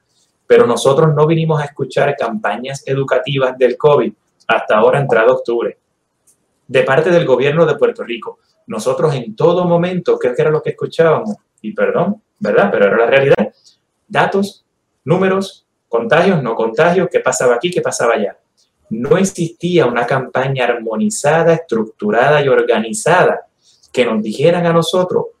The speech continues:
cuáles son los posibles factores de riesgo, cuáles son los posibles factores de contagio, cuáles son los niveles de riesgo, actividades interiores, actividades exteriores. Solamente nos decían lo prohibido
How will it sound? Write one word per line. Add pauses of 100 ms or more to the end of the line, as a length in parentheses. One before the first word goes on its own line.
(240)
cuáles
son
los
posibles
factores
de
riesgo, (260)
cuáles
son
los
posibles
factores
de
contagio, (240)
cuáles
son
los
niveles
de
riesgo,
actividades
interiores,
actividades
exteriores.
Solamente
nos
decían
lo
prohibido